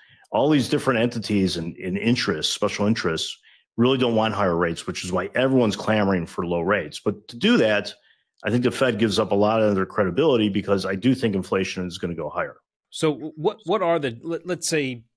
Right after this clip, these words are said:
Speaker 2: you know, things can keep trending, albeit slowly, <laughs> in the right direction. And the Fed, either the end of this year, beginning of next year, says, "All right, you know what? We're gonna, we're gonna cut twenty-five basis points," or,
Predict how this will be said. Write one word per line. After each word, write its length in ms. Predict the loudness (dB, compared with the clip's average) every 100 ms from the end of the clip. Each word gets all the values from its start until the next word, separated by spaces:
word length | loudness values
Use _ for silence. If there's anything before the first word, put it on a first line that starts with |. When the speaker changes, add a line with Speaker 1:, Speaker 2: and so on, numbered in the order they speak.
| _ _
Speaker 2:
you 100 | -8
know, 120 | -8
things 360 | -6 -2 -2 -4
can 280 | -10 -8 -8
keep 320 | -8 -12 -10
trending, 720 | -6 -4 -2 -2 -4 -6 -10 -12
albeit 520 | -10 -8 -6 -6 -4
slowly, 640 | -4 -2 -2 -2 -8 -10 -12 -20
<laughs> 160 | -18 -4
in 300 | -4 -2 -4
the 100 | -2
right 220 | -2 -2
direction. 540 | -4 -4 -4 -6 -6
And 100 | -6
the 80 | -8
Fed, 440 | -10 -4 -2 -4 -10 -20 -8
either 240 | -2 -2
the 180 | -2 -4
end 140 | -4 -4
of 80 |
this 240 | -2 -4 -4
year, 260 | -4 -4
beginning 400 | -4 -6 -4 -4
of 60 | -4
next 260 | -6 -8 -8
year, 160 | -8
says, 220 | -6 -10
"All 80 | -8
right, 180 | -8 -8
you 80 | -6
know 80 | -6
what? 220 | -6 -8 -20 _ _
We're 160 | -6 -2
gonna, 400 | 0 0 0 -4 -10 -20 _ -8
we're 380 | -6 -6 -4 -2
gonna 200 | -2 -4
cut 300 | -6 -10 -10
twenty-five 520 | -10 -8 -6 -6 -6
basis 340 | -8 -10 -12 -16
points," 480 | _ _ -14 -14 _
or, 360 | -2 -2 -4